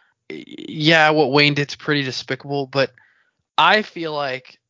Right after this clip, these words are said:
Steris deserves more than Wax. Like, it's, it kinda sucks 'cause i-, it's not her fault, you know. He, he was in love with somebody who's now dead that he basically killed twice,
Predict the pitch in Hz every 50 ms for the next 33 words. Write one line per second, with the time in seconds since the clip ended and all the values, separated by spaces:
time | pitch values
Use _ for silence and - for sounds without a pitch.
0 | _ _ _ _ _ - - - - - - 170 180 202 208 196 170 151 147 -
1 | - 151 143 131 147 147 143 135 127 - - 131 135 135 131 135 131 127 127 123
2 | 127 123 113 107 101 101 131 131 113 95 107 - - - - 127 120 117 113 120
3 | - - _ - - - - - 151 139 - - - - - - _ 127 127 -
4 | - _ - 175 185 170 139 117 - - - 160 147 120 104 - - - - -
5 | - 127 113 110 - - - _ _ _ _ - 147 151 - 135 160 151 - -
6 | 175 208 233 190 170 190 165 - _ - 151 196 240 160 131 143 170 165 _ _
7 | 131 135 139 135 131 131 143 165 165 - - - 147 147 147 156 160 156 151 -
8 | _ - - - 151 156 156 156 151 139 147 139 135 131 135 151 165 170 175 160
9 | - - 175 160 165 170 170 160 156 160 175 185 196 208 214 214 202 - _ 139
10 | 131 123 - 131 123 117 117 117 - 127 139 160 175 180 185 156 127 113 - -
11 | - 120 123 117 _ 113 123 139 - - - _ 123 123 - - - 190 214 180
12 | 175 175 170 - - - 160 180 175 143 139 147 143 - - -